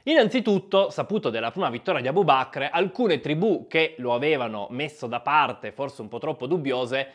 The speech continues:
decisero di tornare sui loro passi e nuovamente di legarsi a lui, cosa che ovviamente gli permise di ingrossare un po' il suo esercito e soprattutto di togliere truppe ai suoi avversari.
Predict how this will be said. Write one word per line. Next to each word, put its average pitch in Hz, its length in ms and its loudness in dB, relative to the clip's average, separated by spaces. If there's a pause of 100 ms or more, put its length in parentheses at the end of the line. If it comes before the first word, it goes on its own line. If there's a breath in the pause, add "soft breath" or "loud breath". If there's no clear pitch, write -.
decisero 156 520 0
di 147 120 -6
tornare 131 340 -2
sui 156 160 -6
loro 113 240 0
passi 101 500 -8
e - 180 -12
nuovamente 110 720 -4
di 101 120 -12
legarsi 101 720 -8
a 120 80 -8
lui, 113 440 -6 (220 soft breath)
cosa 143 480 4
che - 120 -12
ovviamente 117 340 -10
gli 98 140 -12
permise 110 420 -8
di 95 100 -14
ingrossare 139 640 -4
un 104 100 -12
po' 170 160 2
il 127 80 -4
suo 180 120 -2
esercito 117 460 -6
e 127 40 -12
soprattutto 113 480 -8
di 101 120 -12
togliere 104 360 -8
truppe 101 400 -12
ai 107 140 -12
suoi 101 180 -12
avversari. 92 720 -14